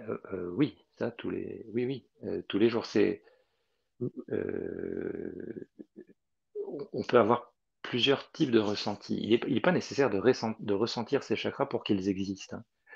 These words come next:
Speaker 2: Oui.
Speaker 1: Euh, de mon, de mon point de vue, les chakras sont des aspects de la conscience humaine, tout comme, tout comme notre corps physique est un aspect de, de la conscience humaine.
Speaker 2: Oui.
Speaker 1: Et, euh,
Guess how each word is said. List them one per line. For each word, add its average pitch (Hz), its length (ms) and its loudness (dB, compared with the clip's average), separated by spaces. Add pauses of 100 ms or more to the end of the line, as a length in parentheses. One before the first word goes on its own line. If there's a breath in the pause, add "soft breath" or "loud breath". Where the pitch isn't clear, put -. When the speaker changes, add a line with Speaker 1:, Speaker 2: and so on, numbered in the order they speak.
(340 soft breath)
Speaker 2:
Oui. 110 160 12
Speaker 1:
Euh, 95 460 -2
de 95 120 -2
mon, 113 160 4
de 110 120 2
mon 107 160 4
point 101 200 -2
de 95 60 -4
vue, 147 400 2
les 98 140 2
chakras - 380 -2
sont - 280 -4
des 92 220 2
aspects 113 280 0
de 113 120 4
la 98 80 2
conscience 98 480 -2
humaine, 117 280 0
tout 123 120 -2
comme, 110 340 -2 (120)
tout 113 80 -2
comme 104 200 0
notre 101 360 -4 (260)
corps 135 240 2
physique 113 600 -4 (260)
est 151 200 4
un 110 140 2
aspect 127 440 -2
de, 98 400 4
de 98 60 4
la 95 100 4
conscience 104 460 -4
humaine. 98 280 -4 (840 loud breath)
Speaker 2:
Oui. 117 200 6 (180)
Speaker 1:
Et, 98 240 6 (1500)
euh, 98 320 -2